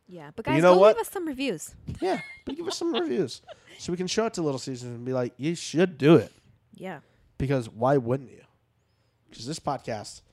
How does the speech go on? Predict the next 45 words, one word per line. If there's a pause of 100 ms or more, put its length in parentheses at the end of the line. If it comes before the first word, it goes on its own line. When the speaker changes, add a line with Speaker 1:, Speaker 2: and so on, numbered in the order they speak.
(280)
Speaker 2:
is
one
hundred
percent (160)
fire.
Speaker 1:
Mm-hmm. (420)
Speaker 2:
And (100)
honestly,
it's
starting
to
upset
me
that
we
haven't
heard
from
them. (680)
Speaker 1:
<laughs> (260)
Speaker 2:
Like,
who
are
they? (1120)
Like,
who
are
they
not
to
call
us
back? (680)
Speaker 1:
Right. (720)
We'd
have
to
call
them
for
them
to
call
us
back.